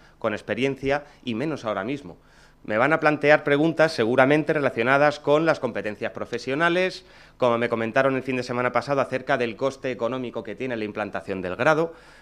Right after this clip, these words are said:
El coste económico, evidentemente, lo tiene, si no es en términos, eh, heurísticos, eh, va a ser en términos personales. De hecho, a mí particularmente me supone un incremento de docencia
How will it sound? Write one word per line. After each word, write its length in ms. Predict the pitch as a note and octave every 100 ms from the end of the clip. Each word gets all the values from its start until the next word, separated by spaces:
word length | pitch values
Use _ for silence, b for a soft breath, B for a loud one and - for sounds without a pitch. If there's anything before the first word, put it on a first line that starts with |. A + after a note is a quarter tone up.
| B
El 140 | - G#2
coste 240 | C3 C3+
económico, 720 | B2+ B2+ C#3+ C3+ C3 B2+ B2
evidentemente, 600 | - A2+ A#2+ A#2+ A#2+ B2
lo 100 | G#2+
tiene, 380 | G2+ C#3+ E3+ F#3
si 160 | - A2
no 160 | A2 B2
es 160 | A#2+
en 360 | B2 A#2 A2 G2+ -
términos, 600 | C#3+ B2+ C3 A#2+ - -
eh, 680 | - A2+ A2 A2 G#2 G2+ - - _
heurísticos, 640 | - A#2 C3+ - A#2 A2 - - -
eh, 140 | A#2
va 100 | G#2
a 60 | A2+
ser 120 | B2
en 80 | A#2+
términos 360 | C3+ A#2 A#2+ A2
personales. 720 | B2 A2 C3 C3 D#3 E3+ - _ _
De 260 | E2 F2 F2
hecho, 340 | - A2 A2
a 80 | G#2
mí 120 | A2
particularmente 640 | A2 A2+ G#2+ G#2+ G#2+ G#2+ G#2
me 80 |
supone 260 | G2 F#2+ A2
un 80 | G2+
incremento 420 | G2+ G2 G2+ G2+
de 100 | G2+
docencia 540 | F#2 - C3+ A2+ E2+